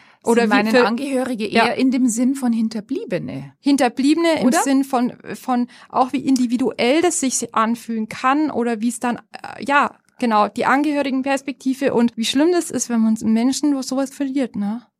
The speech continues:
Speaker 2: Mhm. Ja, das ist sehr schlimm, weil es so endgültig ist, ne? Also bei jeder anderen Krise hat man immer das Gefühl, man kann noch irgendwas tun, auch wenn's einem grad nicht einfällt.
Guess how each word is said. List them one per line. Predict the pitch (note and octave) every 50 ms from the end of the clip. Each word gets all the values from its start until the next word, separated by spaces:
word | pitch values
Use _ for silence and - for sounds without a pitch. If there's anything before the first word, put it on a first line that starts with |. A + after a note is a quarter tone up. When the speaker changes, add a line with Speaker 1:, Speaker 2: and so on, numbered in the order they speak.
| _ _
Speaker 2:
Mhm. | - C4+ C4+ F#4 - - - _ _ _ _ _ _ _ _
Ja, | _ F#3 F#3+ E3+ D#3 D#3+ F#3 A3+ A#3
das | - B3 A3 - -
ist | - - A3+ A3+ A#3+ - - - - - - - _
sehr | _ - - - G3+ F3+ F3+ F#3+
schlimm, | A3+ - - - C4 C4+ C#4+ D#4+ F#4 - _ _ _ _ _ _ _
weil | - G#3 G#3+ G#3+
es | -
so | - F#3
endgültig | - D#4 - - F#3 D3 D3 E3 D3 -
ist, | - - - - -
ne? | F#3+ A3+ - _ _ _
Also | - F3+ F#3+
bei | E3+ G3 F#3+
jeder | F#3 F#3+ G#3 A3 - -
anderen | - A#3+ B3 C4+ C4+ C4 B3+
Krise | - - A#3 A#3+ B3+ B3+ C4 B3+ C4 C4 C4 C4 B3+ B3 A#3 A3+ - - - -
hat | - A#3 A3 -
man | G#3 -
immer | G#3+ A#3+ B3
das | A#3+
Gefühl, | - A#3 - - B3 A#3+
man | A#3 A3+
kann | A3+ - A#3 A3+
noch | A#3+ A#3 - -
irgendwas | - C4+ C#4+ C4 A#3 A#3 - A3 G#3+ G#3 F3+ G3 G3 G3 -
tun, | - - E4 D#4 A#3+
auch | G3+ G#3+ G#3
wenn's | A#3 A3+ A3
einem | - - G#3+
grad | G#3+ G#3 G3 G3 -
nicht | F#3 D#3+ - - -
einfällt. | C#4 G4 G4+ - - - - - - -